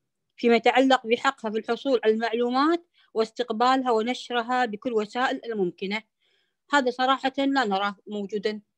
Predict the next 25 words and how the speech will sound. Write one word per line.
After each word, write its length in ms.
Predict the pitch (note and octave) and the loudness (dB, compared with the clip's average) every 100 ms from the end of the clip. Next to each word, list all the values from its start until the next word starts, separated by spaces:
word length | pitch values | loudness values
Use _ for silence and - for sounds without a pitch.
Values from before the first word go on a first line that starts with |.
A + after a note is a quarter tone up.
| _ _ _ _ _ _ | _ _ _ _ _ _
من 200 | B3 C4 | 2 4
له 280 | C4+ B3+ C#4 | 4 4 2
م-، 240 | B3+ B3 A3+ | 2 0 0
مال 300 | A#3+ A#3 G#3 | 0 0 -2
سياسي 580 | C4 C4 C4+ - E4+ F4 B3 | 2 4 4 0 -2 0 -2
قد 140 | A3+ | 2
يدفعه 640 | A#3+ - C4 C#4 D#4 F4 _ _ _ _ _ _ _ _ | 0 0 -2 -2 -4 -6 _ _ _ _ _ _ _ _
لتشويه 680 | A#3 A#3+ A#3+ C4+ C#4 C#4 - - | 0 2 2 2 -2 -2 -4 -8
الآخرين، 600 | A3+ G#3 - F#3+ F#3 G#3+ _ _ _ - | -2 0 0 -2 -2 -4 _ _ _ -4
لتلميع 560 | A#3 B3 B3 B3+ C4+ D4 | -2 2 2 2 0 2
أو 100 | A#3+ | 2
تطويل 540 | A3 G#3+ A#3+ B3+ C#4 - - | 2 -4 -4 -2 -4 -6 -10
أو، 320 | - G#3 A3 | -2 0 0
آه، 380 | G#3 G3 D#3+ - - | 0 -2 -4 -8 -4
لدفعه 520 | A3 A3 C4 - A3+ | -2 2 0 0 -2
لأبواق 800 | A3+ - G3+ A#3+ C4 C#4+ - - _ _ _ _ _ _ | -2 -2 2 4 6 4 0 -20 _ _ _ _ _ _
معينة 720 | A3+ A3+ B3+ B3+ B3 B3 A#3+ _ _ _ _ _ _ _ _ _ _ _ _ | -2 0 0 0 0 -2 -4 _ _ _ _ _ _ _ _ _ _ _ _
لا، 460 | A3+ A#3+ - - - - | 2 4 2 -2 -8 0
لا 160 | B3+ | 2
تقوم 320 | C4 B3+ A#3+ | 2 -2 -2
بأي 220 | A#3 B3 A3+ | 2 2 2
ذلك، 340 | G#3 F#3+ - | 0 -2 -2
لا، 140 | G#3+ | 2
لا 180 | A#3 B3+ | 2 2
شك، 220 | - - | -4 -10